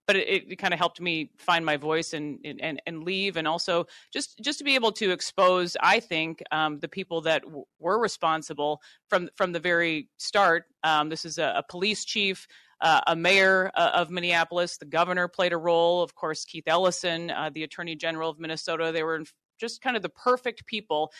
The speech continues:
in the perfect positions for this to play out in Minnesota. And the consequences have been felt across the country.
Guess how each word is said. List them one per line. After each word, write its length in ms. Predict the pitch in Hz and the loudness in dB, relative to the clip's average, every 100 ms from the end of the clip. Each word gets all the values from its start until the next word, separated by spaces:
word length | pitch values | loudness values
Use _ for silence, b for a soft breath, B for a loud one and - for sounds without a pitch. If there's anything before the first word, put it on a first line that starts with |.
| B - | B -6
in 140 | 190 | -4
the 60 | 165 | -2
perfect 420 | 233 220 180 - | 0 0 -2 -6
positions 680 | 160 175 185 170 127 127 - b b - | -8 -4 -4 -4 -6 -10 -16 b b -6
for 100 | 190 | -2
this 160 | 190 | -2
to 80 | - | -2
play 260 | - 175 165 | 0 4 6
out 200 | 160 160 | 6 4
in 160 | 165 | -2
Minnesota. 640 | 165 156 - 175 170 151 151 | -2 -2 0 2 4 4 2
And 300 | 165 160 156 | -2 -2 -4
the 80 | 147 | -6
consequences 680 | - 185 190 - 151 151 143 | -2 -2 -2 -8 -8 -8 -10
have 120 | 156 | -8
been 120 | 147 | -6
felt 260 | 147 147 143 | -4 -4 -4
across 300 | 135 135 139 | -6 -6 -6
the 80 | - | -12
country. 420 | 120 - - | -12 -12 -16